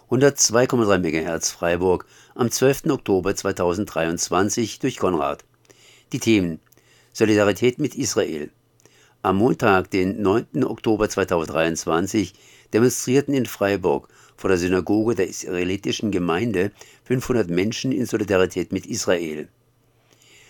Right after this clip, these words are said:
Am vergangenen Samstag wurde das Land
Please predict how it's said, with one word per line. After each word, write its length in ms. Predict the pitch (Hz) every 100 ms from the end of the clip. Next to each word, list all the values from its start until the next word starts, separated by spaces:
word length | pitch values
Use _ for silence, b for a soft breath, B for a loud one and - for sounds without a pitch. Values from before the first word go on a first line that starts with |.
| b b _ -
Am 220 | 95 98
vergangenen 680 | 101 101 120 139 127 110 95
Samstag 600 | 101 120 - 78 73 76
wurde 160 | 87
das 200 | 90 87
Land 340 | 95 87 110